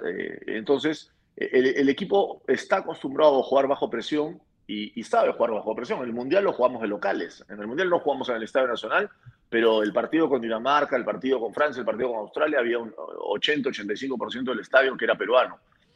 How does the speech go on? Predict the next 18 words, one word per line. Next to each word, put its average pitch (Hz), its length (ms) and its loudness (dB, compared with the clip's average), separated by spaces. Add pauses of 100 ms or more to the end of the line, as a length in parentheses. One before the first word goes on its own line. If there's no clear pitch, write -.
(260)
Y 131 160 2
yo 165 120 6
creo 190 160 2
que 165 80 -2
esa 175 160 -2
presión, 175 340 -2
al 143 120 0
contrario, 120 380 0
el 107 60 -4
equipo 135 380 -2
la 101 400 -2
canaliza 117 420 -6
bien, 165 600 -2
lo 110 240 -4
motiva, 151 760 0 (420)
eh, 98 1000 -4 (240)
lo, 107 440 0
lo, 98 540 -2